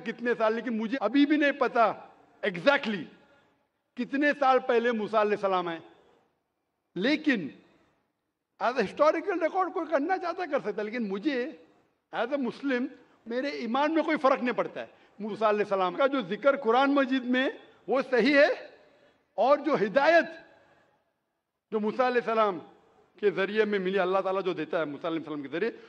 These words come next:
वो मुझे पता है, उसके ऊपर अमल करना चाहिए। वो लाठी सही है क्या नहीं है,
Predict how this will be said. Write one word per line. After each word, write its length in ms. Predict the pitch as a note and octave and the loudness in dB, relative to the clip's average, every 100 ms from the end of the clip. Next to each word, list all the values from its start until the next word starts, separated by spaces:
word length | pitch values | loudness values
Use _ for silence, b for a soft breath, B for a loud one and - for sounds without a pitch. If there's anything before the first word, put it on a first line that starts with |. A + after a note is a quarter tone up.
| B G#3+ | B 0
वो 140 | D#4+ | 4
मुझे 240 | F4 D#4+ | 4 4
पता 240 | D#4 G3+ F#3+ | 2 0 0
है, 120 | C#3+ - - | -2 -8 -8
उसके 240 | C#4 - | -4 2
ऊपर 240 | E4 E4+ C#4+ | 2 4 4
अमल 200 | B3+ B3 | 2 -2
करना 260 | G#3+ G3+ | -2 -4
चाहिए। 260 | F#3+ F#3 F3+ B | -2 -4 -6 B
वो 100 | A3 B3+ | -2 0
लाठी 420 | G#3 G#3+ - C#4+ | 0 -2 0 -2
सही 260 | - B3+ C4+ | -2 -2 -2
है 140 | C4+ | -2
क्या 180 | D4 C4+ | -2 -2
नहीं 300 | A#3+ C4 B3 | 0 -2 -2
है, 200 | B3+ | -2